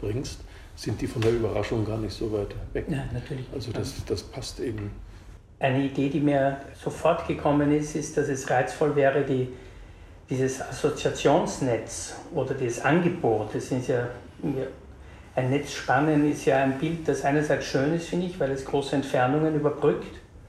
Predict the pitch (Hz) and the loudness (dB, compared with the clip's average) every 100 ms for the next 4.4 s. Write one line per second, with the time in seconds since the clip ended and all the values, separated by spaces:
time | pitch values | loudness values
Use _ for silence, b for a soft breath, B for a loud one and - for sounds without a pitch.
0 | B B B B - 131 139 127 135 147 | B B B B -8 2 2 4 2 2
1 | - 143 156 170 - - 165 - 143 135 | 4 2 2 -2 -4 -2 -2 0 0 0
2 | - 131 156 147 151 143 135 131 - 117 | -2 -4 2 2 0 0 0 0 -2 0
3 | 107 - - - 113 - 135 135 131 - | -2 -6 -14 -8 -4 2 2 4 2 -2
4 | 117 - 131 | -6 -4 -6